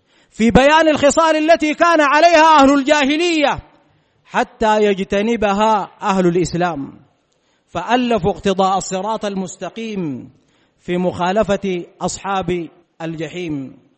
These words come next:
وألفوا كذلك مسائل الجاهلية التي خالف عليها رسول الله صلى الله عليه وسلم ما كان عليه أهل الجاهلية. وأبان علماء الإسلام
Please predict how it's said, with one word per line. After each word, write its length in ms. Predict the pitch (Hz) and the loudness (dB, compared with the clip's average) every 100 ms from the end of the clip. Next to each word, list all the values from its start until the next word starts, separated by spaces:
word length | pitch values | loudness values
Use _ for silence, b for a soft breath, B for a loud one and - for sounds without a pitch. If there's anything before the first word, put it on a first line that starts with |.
| _ _ _ _ _ _ 160 | _ _ _ _ _ _ -8
وألفوا 580 | 196 262 311 285 269 | -6 -2 -2 0 0
كذلك 480 | 262 254 320 311 285 | 0 0 2 0 0
مسائل 520 | 277 269 311 320 294 | 2 2 2 2 4
الجاهلية 920 | 277 247 269 262 294 339 311 262 170 - b b b 180 | 4 4 4 6 4 2 2 2 0 -6 b b b 0
التي 400 | 240 330 339 311 | 2 4 4 4
خالف 420 | 233 339 339 320 233 | 4 2 4 4 4
عليها 720 | 262 214 277 330 339 285 302 | 2 2 4 4 4 4 4
رسول 320 | 302 294 277 | 2 0 0
الله 380 | 285 320 339 294 | 2 2 4 2
صلى 260 | 285 285 285 | 2 0 0
الله 360 | 311 320 294 | 2 4 4
عليه 380 | 285 311 339 302 | 4 2 2 2
وسلم 720 | 302 277 339 320 285 240 185 - b b b _ | 2 4 2 4 2 2 0 -10 b b b _
ما 200 | 160 180 | -6 -4
كان 260 | 180 226 220 185 | -2 -2 0 -2
عليه 380 | 185 214 196 175 | -2 -2 -4 -4
أهل 140 | 170 | -6
الجاهلية. 720 | 156 151 147 151 165 139 113 - - _ _ _ _ _ _ _ _ _ _ - | -8 -10 -10 -10 -10 -12 -16 -20 -20 _ _ _ _ _ _ _ _ _ _ -10
وأبان 480 | 165 170 175 214 208 | -8 -4 -2 -2 -2
علماء 500 | 175 185 175 175 175 | -2 -2 -2 -2 -2
الإسلام 720 | 180 170 190 214 202 175 | -4 -6 -6 -6 -6 -8